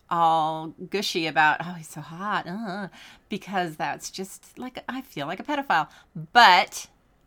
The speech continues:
I really liked him. I liked his cocky attitude. I really liked him during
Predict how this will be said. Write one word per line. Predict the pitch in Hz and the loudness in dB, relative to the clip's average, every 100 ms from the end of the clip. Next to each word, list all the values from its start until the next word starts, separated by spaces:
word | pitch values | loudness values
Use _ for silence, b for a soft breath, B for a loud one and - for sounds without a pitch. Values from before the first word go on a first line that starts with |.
| _ _ | _ _
I | 185 | -2
really | 190 220 | -2 0
liked | 196 196 254 | 2 2 -2
him. | 254 - | -8 -4
I | 170 | 0
liked | 165 165 | 0 -2
his | 185 - | -10 -2
cocky | 175 175 170 | -2 0 0
attitude. | 165 185 202 - | 0 -2 -4 0
I | |
really | 190 170 208 247 269 | 0 0 0 2 2
liked | 254 220 226 - | 4 6 6 2
him | - 214 202 | -4 -2 -2
during | 185 180 180 180 | -2 -2 0 -2